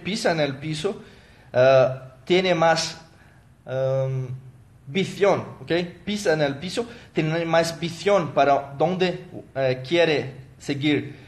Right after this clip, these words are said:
Es como la lección de Sun Tzu en el libro Arte, ah, La Arte de la Guerra, ok. Él enseña que nosotros necesitamos tener una estrategia de batalla, una estrategia de guerra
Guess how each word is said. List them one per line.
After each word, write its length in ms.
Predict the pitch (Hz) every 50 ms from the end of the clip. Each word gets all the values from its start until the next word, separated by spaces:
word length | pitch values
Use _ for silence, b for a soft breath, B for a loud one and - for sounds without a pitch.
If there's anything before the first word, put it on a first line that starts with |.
| - -
Es 120 | - 123 -
como 260 | 196 220 233 233 220
la 340 | 208 190 180 170 156 147 147
lección 600 | 147 147 147 147 - - - 190 196 190 175 147
de 160 | 147 139 135
Sun 360 | 135 - - 185 180 170 -
Tzu 460 | - - - - 214 220 185 - B B B B B B
en 160 | 123 131 139
el 180 | 139 147 151
libro 400 | 165 190 180 175 190 190 147 - -
Arte, 460 | 117 139 151 147 151 - 160 160 -
ah, 220 | - 127 123 117 104
La 240 | 127 135 139 143 151
Arte 260 | 151 151 - 156 143
de 140 | 131 143 139
la 160 | 139 135 135
Guerra, 680 | 135 - 156 165 165 151 131 120 117 107 - - - B B B B B
ok. 160 | - - - 147 160 156 - - - b b b b b b b -
Él 240 | - 131 147 160 165
enseña 800 | 165 156 160 - - - 170 165 165 180 190 185 180 160 -
que 260 | - - 147 139 135 131
nosotros 460 | 135 131 - 165 165 175 170 165 170
necesitamos 720 | 160 156 - - - - 160 - 180 170 175 180 175 -
tener 320 | - 156 151 160 170 160 156
una 240 | 156 156 151 156
estrategia 720 | 156 151 - - 156 151 151 - 175 175 180 - - 214 202
de 120 | 165 160 151
batalla, 500 | 135 131 - - 135 131 110 107 95 - B B B B B B
una 240 | - 123 131 135 135
estrategia 720 | 135 135 - - - 131 131 135 - 160 160 - - 180 160
de 140 | 151 143
guerra 600 | 123 120 151 160 165 170 180 170 175 - - -